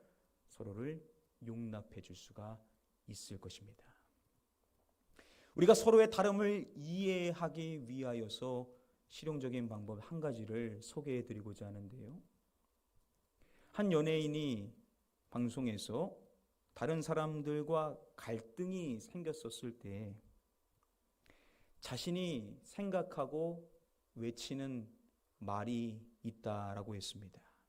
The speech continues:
그게 뭐냐면요. 한번 따라해볼까요? "그럴 수 있어. 그럴 수 있어."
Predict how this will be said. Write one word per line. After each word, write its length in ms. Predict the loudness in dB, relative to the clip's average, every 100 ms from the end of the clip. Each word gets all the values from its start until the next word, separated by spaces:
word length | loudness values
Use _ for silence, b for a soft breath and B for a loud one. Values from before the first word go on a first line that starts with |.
| _ _ _ _ _ _ -6
그게 160 | -4
뭐냐면요. 800 | -4 -4 -6 -6 -6 -4 -4 -4 -8 -20 _ _
한번 260 | -2 0 2
따라해볼까요? 760 | 2 0 -2 0 2 0 -2 B B B B _
"그럴 220 | 6 6
수 220 | 6 4
있어. 800 | 4 4 2 2 4 2 0 -4 -10 -20 -20 -20 -20 -20 -20 -20 -20 -20 -20 -20 -20 _ -6
그럴 240 | 4 6
수 180 | 6 4
있어." 800 | 4 10 12 12 12 12 4 -2